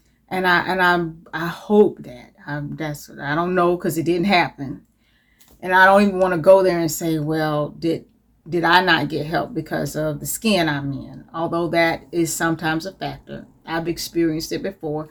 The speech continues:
so it wouldn't be out of ordinary that it happened. But I wasn't even going down that road. That's a rabbit's hole. I wasn't even going down that day. I was going down the rabbit's hole of,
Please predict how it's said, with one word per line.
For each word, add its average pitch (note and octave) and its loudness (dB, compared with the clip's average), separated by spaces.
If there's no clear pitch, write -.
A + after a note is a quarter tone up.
so - -4
it F3+ 0
wouldn't F3 0
be F3 -2
out E3+ -2
of D3+ -12
ordinary D#3+ 0
that F#3 4
it E3 -2
happened. E3+ -2
But A3 2
I C4 10
wasn't G#3+ 2
even F#3+ -2
going F#3+ 6
down C#3 -8
that F3 -2
road. D3+ -6
That's A3+ 0
a D#3+ -2
rabbit's E3 2
hole. E3+ -2
I G3+ 4
wasn't E3+ 0
even F3+ -2
going C#4+ 4
down D#3 -6
that C3+ -10
day. D#3 -8
I C#4+ 6
was B3 2
going F3 -4
down E3+ -2
the E3 -4
rabbit's F3+ 0
hole F3 0
of, E3 -2